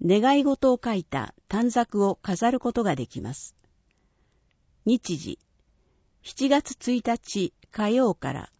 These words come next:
七日月曜、午前十時から午後五時、なくなり次第終了。場所、大倉池公園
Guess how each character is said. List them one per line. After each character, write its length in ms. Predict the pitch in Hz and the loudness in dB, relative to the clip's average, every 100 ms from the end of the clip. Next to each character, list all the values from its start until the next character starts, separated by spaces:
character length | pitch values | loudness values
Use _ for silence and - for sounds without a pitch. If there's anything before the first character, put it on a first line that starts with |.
| _ _ _ - | _ _ _ -2
七 340 | 175 196 247 | 2 2 0
日 260 | - 196 - | 0 -4 -4
月 420 | 160 165 - - 180 | -4 -4 -4 -4 -2
曜、 320 | 160 98 - _ _ _ _ _ _ _ _ _ - | -2 -4 -10 _ _ _ _ _ _ _ _ _ 0
午 200 | 262 311 | 2 4
前 280 | 277 208 | 4 4
十 240 | 170 233 233 | 2 0 0
時 160 | 151 | -2
か 160 | - 135 | -6 -6
ら 220 | 139 - _ _ 175 | -8 -12 _ _ -2
午 180 | 202 | 0
後 140 | 220 165 | 2 0
五 180 | 165 160 | 0 -2
時、 220 | - - _ _ _ _ _ _ _ - | -4 -20 _ _ _ _ _ _ _ -2
な 160 | 180 | 0
く 100 | 208 | 4
な 160 | 285 285 | 4 4
り 120 | 277 | 2
次 160 | - 226 | -2 -2
第 220 | 208 139 | -2 -4
終 360 | - - 165 156 | -6 -2 -2 0
了。 380 | 143 - - _ _ _ _ _ _ _ _ _ _ _ _ _ _ _ | -2 -6 -12 _ _ _ _ _ _ _ _ _ _ _ _ _ _ _
場 160 | 170 185 | -4 -4
所、 360 | - 196 175 - _ _ _ _ _ _ _ - | -2 -2 -2 -4 _ _ _ _ _ _ _ 4
大 220 | 262 285 | 4 6
倉 240 | 294 285 | 4 2
池 240 | 277 269 269 | 2 0 -2
公 320 | - 240 180 | 0 2 2
園 260 | 135 - | 0 -4